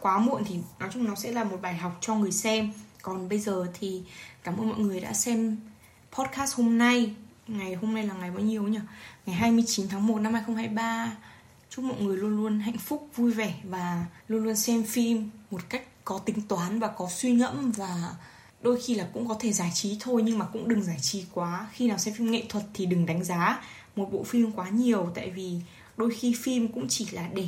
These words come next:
cho mình ngẫm về cuộc sống thôi, chứ không phải là phim hay thì mình chê quá,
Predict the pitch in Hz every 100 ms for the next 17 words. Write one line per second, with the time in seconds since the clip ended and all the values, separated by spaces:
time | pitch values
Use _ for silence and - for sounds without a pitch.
0 | - - 220 214 214 - - - - -
1 | 196 175 202 349 330 226 - 175 - 180
2 | 214 240 240 262 - 247 226 202 165 170
3 | - 226 214 240 220 202 180 165 - 233
4 | 220 - 180 180